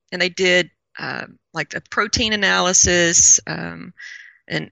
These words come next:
F T I R characterization and ion chromatography and elemental, um, analyses. And so <clears throat> they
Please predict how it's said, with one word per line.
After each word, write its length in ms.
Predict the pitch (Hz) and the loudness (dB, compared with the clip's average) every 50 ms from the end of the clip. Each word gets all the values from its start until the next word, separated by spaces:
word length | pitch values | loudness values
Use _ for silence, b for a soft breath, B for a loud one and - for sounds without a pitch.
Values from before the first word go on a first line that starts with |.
| _ - | _ -2
F 180 | 185 190 - | -2 -2 -2
T 160 | - - 208 196 | -4 -4 -2 0
I 200 | 190 185 170 - | 2 2 2 0
R 460 | - 151 160 165 170 175 175 175 170 _ - | 0 0 0 2 2 2 2 0 -2 _ -8
characterization 1400 | - 165 165 170 180 - 190 175 170 160 - 143 165 175 - - 180 175 175 175 170 175 170 170 170 175 170 | -4 -2 -2 -2 -2 -2 -4 -2 0 0 0 0 0 0 0 0 0 0 -2 0 0 -2 -2 -2 -4 -2 -2
and 420 | 151 139 - - 147 143 147 - - - - - | -2 -2 -2 -4 -8 -10 -12 -14 -16 -12 -6 -2
ion 540 | 160 160 170 180 185 180 180 180 175 175 | 0 0 2 2 2 2 2 0 -2 -4
chromatography 1200 | 170 - - 170 165 170 170 - - - 170 175 165 185 180 - - 180 175 175 170 175 175 175 175 | -8 -14 -12 -10 -10 -10 -8 -6 -2 -2 0 0 0 -2 -4 -4 -2 -2 0 0 0 0 0 0 2
and 240 | 165 151 143 143 165 B B B B B B B B B B B - - | 0 0 0 -2 -6 B B B B B B B B B B B -6 -2
elemental, 540 | 170 175 185 190 190 190 196 190 190 190 196 214 _ _ _ - | 0 0 0 0 -2 -2 -2 -4 -6 -8 -10 _ _ _ _ -6
um, 380 | - 160 151 - - 180 196 - _ _ _ _ _ _ _ _ _ _ _ _ _ - | -4 -2 -2 -2 -4 -8 -12 -20 _ _ _ _ _ _ _ _ _ _ _ _ _ -4
analyses. 880 | 185 175 180 180 190 196 170 151 - 196 196 196 202 202 - - - - _ _ _ - | -2 0 2 2 4 4 4 4 4 2 0 0 0 0 0 0 -2 -2 _ _ _ -2
And 300 | - 185 180 180 180 175 | 0 0 0 0 0 0
so 400 | - - 226 196 190 190 190 175 - _ _ _ _ _ _ _ - | 2 4 4 4 4 4 2 -2 -6 _ _ _ _ _ _ _ -2
<clears throat> 440 | 262 262 220 208 196 - _ _ - | -2 0 0 -2 -4 -10 _ _ 0
they 100 | 190 | 0